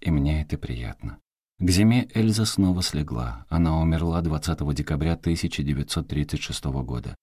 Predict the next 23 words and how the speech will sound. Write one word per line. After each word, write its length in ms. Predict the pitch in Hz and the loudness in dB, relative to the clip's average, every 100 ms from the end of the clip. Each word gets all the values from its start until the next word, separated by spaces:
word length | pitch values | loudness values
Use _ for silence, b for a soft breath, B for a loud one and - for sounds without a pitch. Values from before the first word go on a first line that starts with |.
| _ _ _ | _ _ _
Её 260 | - 98 107 | 2 6 6
муж 200 | 113 107 | 6 4
был 160 | 104 98 | 4 4
безутешен. 800 | 95 87 82 - 60 - 55 - | 2 2 -2 -4 -4 -6 -8 -8
Всхлипывая, 760 | - 82 87 - 80 78 78 | -4 0 0 0 0 0 2
он 140 | 80 | 0
повторял: 540 | 80 73 80 78 78 71 | 0 -4 -2 0 0 2
"Мне 260 | 71 135 | 0 0
будет 320 | - 131 - - | -4 -6 -8 -12
так 300 | - 160 - | -6 -6 -4
её 180 | 151 95 | -6 -4
не 120 | 64 - | -4 -6
хватать". 560 | - - - - - - _ _ _ _ _ _ - | -8 -10 -10 -12 -14 -16 _ _ _ _ _ _ 0
Через 240 | 98 101 | 2 6
несколько 460 | 117 117 117 110 110 | 4 4 0 2 4
дней 320 | 113 110 107 | 6 6 4
Эйнштейн, 720 | 104 101 98 - 98 101 98 | 4 4 4 2 4 6 6
бледный 380 | 87 87 87 92 | 4 2 4 2
как 220 | 90 82 | 2 -2
полотно, 420 | 85 78 76 98 98 | -2 -2 2 2 2
появился 580 | 87 80 80 80 - | 2 2 2 0 -2
в 80 | 76 | 0
институте. 640 | 73 - - 58 57 - | 0 -2 -8 -8 -8 -10